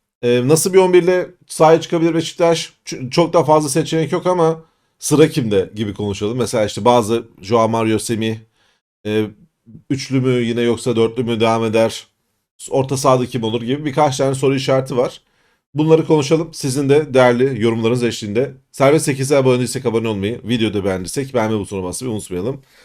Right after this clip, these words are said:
Ee, evet, ligdeki konumu gayet iyi Beşiktaş'ın çünkü bazı önemli maçlarını da geride bıraktı. Mesela Trabzonspor deplasmanı puan kaybetti ama ne olursa olsun Trabzon de-, deplasmanından, e, düşmüş oldu o fikstürden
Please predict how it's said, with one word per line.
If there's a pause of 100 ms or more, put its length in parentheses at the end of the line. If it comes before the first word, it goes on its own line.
(560)
Ee, (360)
evet,
ligdeki
konumu
gayet
iyi
Beşiktaş'ın
çünkü (720)
bazı
önemli
maçlarını
da
geride
bıraktı. (480)
Mesela
Trabzonspor
deplasmanı
puan
kaybetti
ama
ne
olursa
olsun
Trabzon
de-, (240)
deplasmanından, (760)
e, (320)
düşmüş
oldu
o
fikstürden